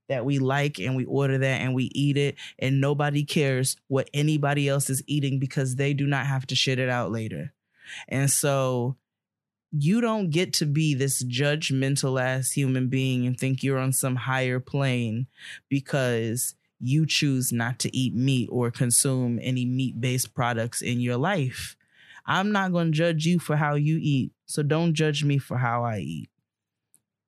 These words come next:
And I thought the whole thing was absolutely hilarious. But at the end of the day, like, you look like a fucking psycho. Like, you look crazy right now that you are really getting this upset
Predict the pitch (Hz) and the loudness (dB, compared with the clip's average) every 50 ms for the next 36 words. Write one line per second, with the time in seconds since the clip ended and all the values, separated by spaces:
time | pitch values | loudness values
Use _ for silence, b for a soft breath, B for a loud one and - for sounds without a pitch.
0 | _ _ _ _ _ _ b b b _ 175 165 165 185 214 - 226 185 175 - | _ _ _ _ _ _ b b b _ 0 0 2 2 2 2 0 0 2 0
1 | 151 156 156 143 143 147 - 139 131 123 123 123 90 117 135 131 - - 139 131 | 0 2 2 0 0 0 0 0 0 0 0 0 0 -2 -2 -2 -2 -2 -2 0
2 | 135 123 120 127 127 131 123 123 127 131 131 131 135 135 135 135 143 139 - - | 0 0 0 0 0 0 0 0 0 0 0 0 0 0 0 -2 -2 -2 -2 -2
3 | - - - - _ B B B B B B B B - 165 180 185 190 185 - | -2 -2 -2 -4 _ B B B B B B B B -4 -2 0 0 0 0 0
4 | 185 196 214 214 220 185 165 151 143 160 165 160 151 143 127 127 127 - 147 151 | 0 2 2 2 2 2 0 2 2 2 4 4 2 2 0 0 0 0 0 2
5 | 165 185 202 - 240 226 214 - 165 - - 147 139 - - 120 123 113 - 117 | 2 2 2 2 0 0 0 0 0 0 0 0 0 0 -2 -2 -2 -2 -2 -2
6 | 107 117 - - - 98 113 120 - - 131 131 135 131 151 156 170 170 190 202 | -2 -2 -4 -6 -6 -6 -6 -8 -8 -4 -2 -2 0 0 0 2 2 4 2 2
7 | 202 - - - - - - 143 139 131 127 123 120 113 117 113 110 101 117 120 | 0 -2 -10 -16 -6 -2 0 0 2 0 0 0 -2 -2 -2 -2 -2 -2 -2 -2
8 | 117 107 104 110 127 131 127 127 127 - - 151 139 127 127 127 131 143 151 151 | -2 -2 -2 -4 -4 -2 -2 -2 0 0 2 2 2 2 2 2 2 2 2 2
9 | 156 151 139 143 135 131 127 120 131 139 135 - 135 127 127 - - - 131 127 | 2 2 2 2 2 2 0 2 2 2 2 2 0 0 0 0 0 2 2 0
10 | 120 - | 0 -2